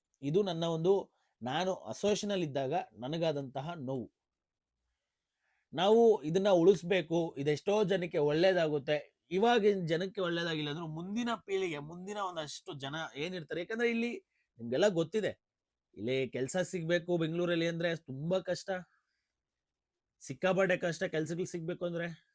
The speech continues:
So ಡೆಲಿವರಿ ಜಾಬ್ ಅದು ಇದು ಮಾಡ್ಕೋಬೇಕು, ಅದ್ರ ಜೊತೆಗೆ ಇದು ಒಂದ್ ದಾರಿ, ಇದೊಂದ್ ಆಪ್ಷನ್ ಅಂದ್ಬಿಟ್ಟು,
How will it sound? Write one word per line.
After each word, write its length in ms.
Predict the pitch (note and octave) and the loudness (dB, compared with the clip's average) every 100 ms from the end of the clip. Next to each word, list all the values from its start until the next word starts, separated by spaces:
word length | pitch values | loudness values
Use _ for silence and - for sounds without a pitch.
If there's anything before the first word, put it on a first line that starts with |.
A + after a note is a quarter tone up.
| - | -10
So 180 | B2+ A#2 | -8 -2
ಡೆಲಿವರಿ 320 | B2+ D3+ F#3 | 0 2 2
ಜಾಬ್ 320 | F3+ F#3 F3+ - | 4 2 0 -6
ಅದು 280 | C#3 E3+ E3+ | -4 -2 0
ಇದು 180 | E3 | 0
ಮಾಡ್ಕೋಬೇಕು, 720 | F3 D#3 D3+ F3 F3 - - - _ | -2 -4 -4 -6 -6 -6 -12 -14 _
ಅದ್ರ 180 | F#2+ C3 | -12 -6
ಜೊತೆಗೆ 340 | D3+ D3+ F3 | -4 -2 -2
ಇದು 140 | E3+ G3+ | 2 2
ಒಂದ್ 200 | G3+ D#3+ | 0 0
ದಾರಿ, 240 | E3+ G3+ | 2 2
ಇದೊಂದ್ 240 | F#3 F#3+ | 0 -2
ಆಪ್ಷನ್ 280 | F3 E3 G3 | -4 -6 -8
ಅಂದ್ಬಿಟ್ಟು, 440 | F#3 F#3 F#3 G#3 | -8 -8 -8 -10